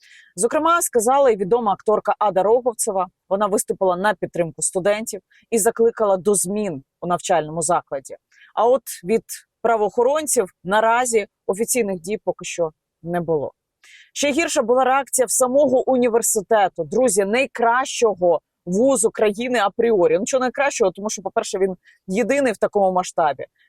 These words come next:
По-друге, уявіть собі, щоб вступити туди, треба пройти творчі конкурси, потім загальноосвітні предмети, і те на першому курсі ще тебе будуть фільтрувати,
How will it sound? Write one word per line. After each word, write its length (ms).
По-друге, 400
уявіть 300
собі, 340
щоб 180
вступити 600
туди, 440
треба 280
пройти 720
творчі 380
конкурси, 720
потім 280
загальноосвітні 760
предмети, 640
і 80
те 160
на 120
першому 460
курсі 360
ще 520
тебе 220
будуть 280
фільтрувати, 760